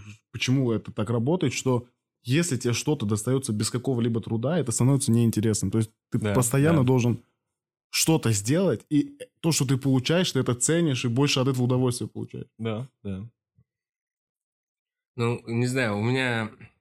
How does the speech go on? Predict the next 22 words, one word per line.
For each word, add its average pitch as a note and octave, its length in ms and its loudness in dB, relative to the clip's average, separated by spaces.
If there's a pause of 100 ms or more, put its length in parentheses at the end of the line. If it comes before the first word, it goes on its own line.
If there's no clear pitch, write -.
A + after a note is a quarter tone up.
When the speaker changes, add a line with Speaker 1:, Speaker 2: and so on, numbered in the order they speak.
(600)
Speaker 3:
обычный B2 440 -2
день, A2+ 220 0
по G#2+ 160 -8
сути, A2+ 260 -6
не G#2+ 160 -2
отличается, A2 520 -4
наверное, G2+ 640 -4
от - 280 -16
вашего, G2 460 -8
да? A2+ 280 -8
А G2+ 60 -14
вот G#2 240 -8
и-, A2+ 200 -12
идеальный A2+ 380 -2
день, D3+ 400 -4 (1400)
а, A#2 500 0 (600)
ну, G#2+ 200 -4
просто A2+ 400 -4
просыпаясь, B2+ 760 -4
понимать, G#2 580 0
да, G#2+ 400 -4
утром, F#2+ 560 -8